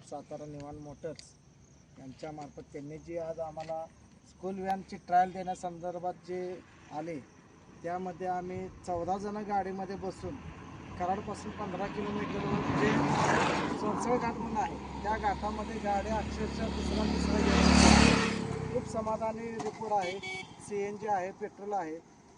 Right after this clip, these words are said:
आणि आम्हाला ज्या पद्धतीनं अपेक्षित होती,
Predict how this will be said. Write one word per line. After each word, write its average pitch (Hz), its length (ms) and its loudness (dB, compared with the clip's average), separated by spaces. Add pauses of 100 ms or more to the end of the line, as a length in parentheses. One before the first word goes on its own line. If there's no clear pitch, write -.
आणि 196 400 -8 (340)
आम्हाला 190 300 -4
ज्या 185 240 -2
पद्धतीनं 208 680 -6
अपेक्षित 226 540 -6
होती, 175 260 -10